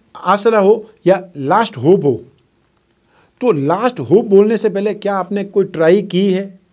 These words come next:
ऐसी चीज़ ट्राई जिसको हम ज्योतिष के उपाय बोल सकते हैं, जिसको हम आध्यात्मिक उपाय बोल सकते हैं? सिर्फ भगवान के आगे झोली फैलाने से अगर सारे काम हो सकते होते तो हर व्यक्ति यही करता, कोई मेहनत नहीं करता।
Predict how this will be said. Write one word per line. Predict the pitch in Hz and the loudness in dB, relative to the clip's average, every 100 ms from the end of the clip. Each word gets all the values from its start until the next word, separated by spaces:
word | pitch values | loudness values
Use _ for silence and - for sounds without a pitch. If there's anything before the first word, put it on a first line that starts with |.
| _ | _
ऐसी | 170 170 220 | -2 0 -2
चीज़ | 180 202 | -4 -8
ट्राई | 185 185 190 | -4 -2 -2
जिसको | 131 175 180 | -2 -2 0
हम | 175 | -2
ज्योतिष | 135 151 175 196 | -2 -4 -4 -2
के | 196 | -2
उपाय | 151 175 | 0 -2
बोल | 180 160 | 0 -2
सकते | 156 160 175 | -4 -6 -6
हैं, | 175 - - | -10 -14 -8
जिसको | 165 202 | -2 -2
हम | 170 | -2
आध्यात्मिक | 156 180 180 196 | -2 -4 -2 -2
उपाय | 170 170 170 | -2 0 0
बोल | 156 | -2
सकते | 151 147 185 | -6 -8 -8
हैं? | 180 - - | -12 -18 -2
सिर्फ | 220 185 | 0 0
भगवान | 135 127 165 202 | -4 -2 -2 -2
के | 208 | -2
आगे | 175 117 | 0 -2
झोली | 127 143 | 0 0
फैलाने | 190 175 175 175 170 | 0 -2 -2 -4 -4
से | 185 208 - _ _ _ | -2 -4 -6 _ _ _
अगर | 156 202 | -2 -2
सारे | - 180 208 | 0 2 2
काम | 208 190 | 2 -2
हो | 127 147 | -2 -2
सकते | 196 196 202 | 0 -2 -2
होते | 180 143 139 156 170 175 _ _ | 0 -2 -2 -4 -4 -8 _ _
तो | 180 | -6
हर | 113 151 | -2 0
व्यक्ति | 226 208 214 | 2 0 0
यही | 202 175 208 | 2 2 2
करता, | 208 165 - | 2 -2 -2
कोई | - 202 | 0 2
मेहनत | 196 202 | 2 0
नहीं | 208 185 | -2 -4
करता। | 139 110 | -6 -8